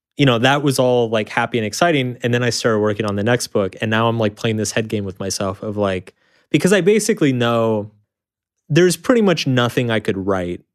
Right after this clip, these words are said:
or not nothing, but I mean, pretty much anything I write next, it's, it's quote unquote success. Again, like, all this pressure, you know, in terms of sales and how many people read it and where it's promoted and where it's reviewed,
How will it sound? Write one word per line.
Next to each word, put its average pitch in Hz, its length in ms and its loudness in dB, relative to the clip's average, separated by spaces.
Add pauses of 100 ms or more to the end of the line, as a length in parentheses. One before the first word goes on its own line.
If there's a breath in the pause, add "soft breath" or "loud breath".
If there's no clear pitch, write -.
(460)
or 131 180 4
not 135 300 -2
nothing, 95 440 -6
but 113 120 -2
I 120 40 4
mean, 123 340 -2 (1160)
pretty 285 160 4
much 240 200 2
anything 165 380 2
I 147 60 4
write 123 260 0
next, - 640 -4 (680)
it's, 135 500 -2 (560)
it's 139 320 -2
quote - 240 2
unquote 127 300 0
success. 107 580 -2
Again, 107 320 -2
like, 98 180 -4
all 113 140 2
this 104 160 -2
pressure, 104 720 0 (540)
you 117 60 -4
know, 98 120 -8
in 98 80 -8
terms 107 220 -4
of 101 60 -4
sales 101 500 0
and 98 100 -8
how 101 80 -2
many 101 140 -2
people 104 240 -4
read 101 220 -2
it 98 180 -2
and 104 280 -6
where 104 140 2
it's 101 140 -4
promoted 101 500 0
and 98 100 -6
where 101 140 2
it's 101 160 -4
reviewed, 107 420 0